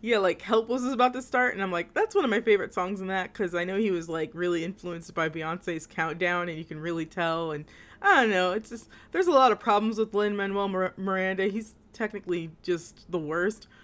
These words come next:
but <laughs> I really still enjoy Hamilton. Uh, so, you know, I was gonna watch it.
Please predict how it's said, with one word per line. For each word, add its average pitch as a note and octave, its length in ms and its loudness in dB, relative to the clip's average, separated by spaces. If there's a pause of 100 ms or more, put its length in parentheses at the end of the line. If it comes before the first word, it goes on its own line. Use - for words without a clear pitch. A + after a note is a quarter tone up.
(200)
but F3+ 440 4
<laughs> - 680 -2
I G4+ 120 4
really F#4 400 4
still A3+ 340 2
enjoy F3+ 600 0 (520)
Hamilton. E3 720 -4 (960)
Uh, E3 540 0 (580)
so, G#3+ 280 -2
you F4 160 0
know, C#4+ 180 -2
I E4+ 60 -6
was G#4 160 -6
gonna D4+ 200 -6
watch F#3 320 -10
it. G#3+ 100 -12